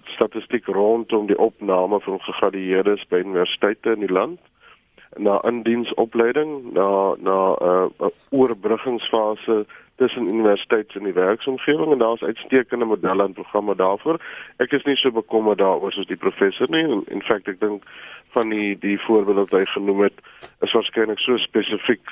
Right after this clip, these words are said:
tot sekere ervarings dat dit eerder nie as generies gebruik moet word nie. Ek dink 'n groter kwessie, uh, is vaardigheidsontwikkeling in 'n konteks van swak onderwys. As ons dink aan die, uh,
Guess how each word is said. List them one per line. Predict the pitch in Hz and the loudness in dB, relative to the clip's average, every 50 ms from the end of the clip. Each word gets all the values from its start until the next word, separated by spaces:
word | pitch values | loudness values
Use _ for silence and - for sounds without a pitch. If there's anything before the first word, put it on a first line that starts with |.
| - - - | -14 -8 -4
tot | - 107 - | -4 -2 0
sekere | - - 117 104 - 104 101 92 | 0 0 0 0 0 0 2 2
ervarings | 95 92 - - 107 101 98 98 98 95 95 92 98 95 92 92 90 - | 2 0 -2 -2 0 0 2 2 0 0 -2 0 0 0 0 -2 -2 -2
dat | - 95 | -2 0
dit | 98 98 - | 0 0 0
eerder | - 110 104 107 107 | 0 2 2 2 2
nie | 101 110 113 104 | 2 2 2 2
as | 95 95 - - | 2 2 -2 -4
generies | 104 98 95 95 95 95 101 95 - | -6 -2 2 2 2 2 2 0 -2
gebruik | - 90 85 - 92 95 92 - | -6 -8 -2 0 0 0 0 -2
moet | 98 92 - | -6 -4 -2
word | 85 87 90 92 - - - | 0 2 2 2 0 -4 -12
nie. | - - - _ _ - - - 233 247 - - - - - | -14 -14 -14 _ _ -20 -18 -16 -16 -16 -16 -16 -8 -4 -4
Ek | 127 - | -2 0
dink | - 160 156 - | 0 -2 0 0
'n | 147 135 | -2 -2
groter | - - - - 196 220 240 233 - - 139 123 | -2 -4 -2 0 2 4 2 2 2 -2 -4 -4
kwessie, | - - 98 82 78 - - 76 65 - - - - - - - - - - - | -4 -2 0 0 0 -2 -4 -6 -6 -6 -10 -14 -20 -20 -20 -20 -20 -6 -2 2
uh, | 104 107 104 104 101 - | 2 2 2 0 -2 0
is | - 110 107 - - - - - - - - - - - | 0 -2 -2 -2 -6 -10 -10 -10 -12 -14 -16 -20 -6 -2
vaardigheidsontwikkeling | - 151 156 160 156 156 143 - 131 120 - - 123 110 98 101 101 - - 110 104 95 | 0 0 0 0 -2 -4 -4 -4 -4 -4 -4 -4 -4 0 0 0 0 0 0 0 0 2
in | 92 101 | 0 0
'n | 95 - | -2 0
konteks | - 113 113 107 104 - 107 98 - - - - - - | 0 0 0 0 0 0 -2 -2 -2 -4 -8 -8 -4 -2
van | - 104 95 | -2 -2 -2
swak | - - - 104 98 - - - - | -2 0 0 0 0 -2 -6 -8 -4
onderwys. | 113 113 110 104 95 - 78 - - - - - - - - _ _ _ _ - - - - - - - - | -4 0 0 0 0 0 -2 -2 -2 -4 -6 -10 -12 -14 -18 _ _ _ _ -20 -20 -20 -20 -20 -20 -6 -4
As | - 107 - | -2 0 0
ons | 120 107 - | 0 0 0
dink | - 120 120 135 143 127 - | 0 0 0 -2 -4 -8 -6
aan | - - 113 | -4 -4 -2
die, | 113 107 107 | -2 -2 -2
uh, | 104 104 - 85 101 104 101 | -2 0 2 2 4 4 2